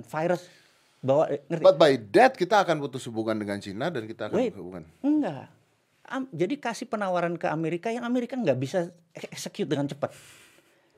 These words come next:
Speaker 1: Sama China bilang, "Lu jangan kasih," yes. Tapi seluruh u-, investasi di sini nol ya. So, dua-duanya nggak bisa ngambil keputusan dalam satu dua bulan, berapat. Nah, keburu perang dia, karena
Speaker 2: Keburu
Speaker 1: gini.
Speaker 2: perang kita sudah ngambil.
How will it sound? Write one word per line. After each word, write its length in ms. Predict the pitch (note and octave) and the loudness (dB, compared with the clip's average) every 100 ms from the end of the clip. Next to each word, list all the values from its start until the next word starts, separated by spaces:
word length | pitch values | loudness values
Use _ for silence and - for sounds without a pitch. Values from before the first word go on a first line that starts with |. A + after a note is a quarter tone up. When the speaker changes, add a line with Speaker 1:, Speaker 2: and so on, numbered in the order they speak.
| _ - | _ -6
Speaker 1:
Sama 240 | A#3 C4+ | -2 0
China 240 | C4 C4 B3+ | 0 -2 -2
bilang, 240 | A3+ G3+ _ _ _ _ _ _ | -6 -8 _ _ _ _ _ _
"Lu 160 | C4 C4+ | -4 0
jangan 240 | A3 G#3+ | 0 0
kasih," 320 | A3 G#3+ C#4+ C#4 | -2 -6 -6 -6
yes. 160 | - _ _ _ _ | -8 _ _ _ _
Tapi 240 | - B3 C#4+ | -12 -10 -6
seluruh 480 | - C#4 E4 E4 | -4 0 2 2
u-, 240 | - C#4+ - A3 | 0 -4 -6 -6
investasi 480 | A#3+ A#3 B3 A3+ | -4 -2 -2 -2
di 160 | A3 G#3 | -2 -2
sini 240 | C4+ A3+ A3 - | -2 -2 -6 -4
nol 240 | A#3 B3+ | 2 4
ya. 160 | F#3+ A#3+ - _ _ _ _ _ _ _ _ _ _ _ | 2 0 -6 _ _ _ _ _ _ _ _ _ _ _
So, 240 | - D4+ | -8 -4
dua-duanya 640 | A#3 B3+ A3 A#3 B3 C#4+ D4+ | 0 2 2 0 0 0 0
nggak 120 | F#3+ | 0
bisa 160 | G3 A#3 | -2 -4
ngambil 240 | A3 A3+ | -2 -2
keputusan 400 | A3 A3+ A3+ B3+ | -4 -6 -4 -2
dalam 160 | G#3+ G3+ | 2 0
satu 240 | G3 G3+ | 0 -2
dua 160 | F#3+ D#3+ | 0 0
bulan, 400 | A3 G#3+ G3+ A3+ - C#3+ | 0 -2 -4 -8 -8 0
berapat. 480 | F3 G3 A3 F#3+ | 0 2 2 2
Nah, 80 | D#3+ | 2
keburu 240 | F#3 E3+ F3+ | 2 2 4
perang 320 | B3+ B3 G3 | 4 2 0
dia, 160 | D3 | -2
karena 220 | - A#2 C3+ | -2 -2 2
Speaker 2:
Keburu 180 | B2+ | 2
Speaker 1:
gini. 60 | B2 | 2
Speaker 2:
perang 160 | B2 C#3 | 2 2
kita 320 | C#3 D#3+ E3 | 2 0 0
sudah 240 | C3+ B2+ | 0 -2
ngambil. 400 | C#3+ A#2 A#2 E3+ | -2 -2 -2 -2